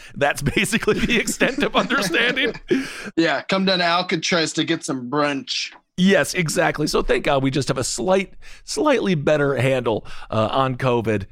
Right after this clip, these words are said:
Speaker 1: and slightly better messaging. I understand the entire thing is a colossal pain in the ass. It doesn't look like Biden is gonna hit his, uh, seventy million, uh, goal.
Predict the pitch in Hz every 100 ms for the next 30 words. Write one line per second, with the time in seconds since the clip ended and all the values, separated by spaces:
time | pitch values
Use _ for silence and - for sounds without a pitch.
0 | - - 120 - 151 160 156 123 135 139
1 | 127 113 101 104 107 - 131 131 117 113
2 | 131 110 110 107 113 107 104 107 101 98
3 | 107 101 98 90 98 101 131 127 - -
4 | - - - 139 208 190 196 165 143 123
5 | 131 131 123 107 127 113 135 131 120 117
6 | 104 117 98 - 156 147 143 131 131 117
7 | 117 107 101 95 143 139 135